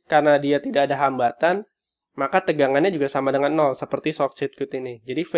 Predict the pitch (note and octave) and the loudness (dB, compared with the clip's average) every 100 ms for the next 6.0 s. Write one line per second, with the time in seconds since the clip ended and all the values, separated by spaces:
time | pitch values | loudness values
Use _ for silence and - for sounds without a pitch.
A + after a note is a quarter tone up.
0 | D3 - C3+ C#3+ C#3 B2+ C3+ G3 A3+ _ | -2 -2 -2 0 0 0 -4 -4 -8 _
1 | _ _ _ _ _ _ _ _ _ - | _ _ _ _ _ _ _ _ _ -20
2 | _ _ _ _ _ _ _ _ _ - | _ _ _ _ _ _ _ _ _ -8
3 | C#3+ - C3+ - C#3+ C#3+ E3 D#3+ D3 C3+ | -6 -2 -4 0 -2 0 -2 -2 -4 -4
4 | C3 C3+ C3+ C#3 C3 B2+ C3+ E3+ - B2+ | -2 -4 -4 -4 -6 -4 -2 -2 -2 -4
5 | C#3 E3 D#3 C#3 C#3+ D3 C3+ D3 B2+ - | -2 -2 -2 0 2 2 2 0 0 -2